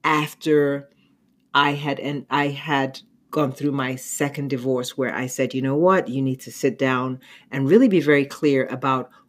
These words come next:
what kind of life partner you would be inviting into your, your sphere, into your space in the future." And so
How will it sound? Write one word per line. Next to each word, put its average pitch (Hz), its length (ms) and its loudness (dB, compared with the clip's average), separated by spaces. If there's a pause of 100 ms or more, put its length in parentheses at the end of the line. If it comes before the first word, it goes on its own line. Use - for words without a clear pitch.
(120)
what 151 340 0
kind 156 320 -2
of 143 140 -4
life 139 320 0
partner 131 500 -4
you 127 240 -2
would 123 220 0
be 135 120 0
inviting 127 600 -2 (100)
into 139 400 -2
your, 123 640 2 (500)
your 135 240 4
sphere, 226 400 6
into 143 260 2
your 131 640 4
space - 600 2 (320)
in 160 100 -4
the 170 60 0
future." 135 440 2 (2000)
And 151 640 2 (800)
so 160 480 4